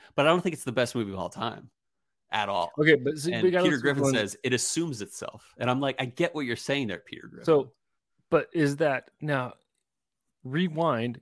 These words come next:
Speaker 2: go back in
Speaker 1: Mm-hmm.
Speaker 2: time.
Speaker 1: Yeah.
Speaker 2: I mean, how many things have been influenced by it?
Speaker 1: That's a great question. Or that's a great
Speaker 2: Right.
Speaker 1: point, yeah.
Speaker 2: So the more it's, you know, you have people,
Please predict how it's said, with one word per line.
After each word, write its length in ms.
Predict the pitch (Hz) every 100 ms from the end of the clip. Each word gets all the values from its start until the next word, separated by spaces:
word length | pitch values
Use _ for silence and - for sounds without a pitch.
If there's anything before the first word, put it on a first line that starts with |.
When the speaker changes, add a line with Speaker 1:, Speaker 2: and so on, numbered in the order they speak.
| -
Speaker 2:
go 80 |
back 240 | 123 135 147
in 80 | 123
Speaker 1:
Mm-hmm. 100 | 127
Speaker 2:
time. 280 | 113 98 107 _
Speaker 1:
Yeah. 240 | 104 90 90 _ _ _ _ _ _ _ _
Speaker 2:
I 40 | 120
mean, 380 | 123 117 110 - _ -
how 340 | - - 156
many 240 | 160 160 151
things 240 | - 127
have 100 | 110
been 180 | 107 101 - _ -
influenced 560 | 247 - 135 104 104 -
by 140 | 104
it? 200 | 90 - - _ _ _ _ _ _ _ -
Speaker 1:
That's 280 | 117 139 -
a 40 |
great 180 | 101 82
question. 380 | - - - -
Or 80 | 113
that's 200 | 117 -
a 20 |
great 100 | -
Speaker 2:
Right. 240 | 123 120 135
Speaker 1:
point, 180 | - -
yeah. 140 | - - - _
Speaker 2:
So 340 | 123 151 147 151 _ _ _ _ _ _ _
the 100 | 139
more 400 | 127 139 160 156
it's, 240 | 143 - - _ _ _ _ _ _ _ _ _ _ _ -
you 120 | 135
know, 220 | 101 - _ _ _ _ _ _ _ _ _ _ _
you 200 | - 120
have 200 | 113 104
people, 560 | - 113 113 110 101 -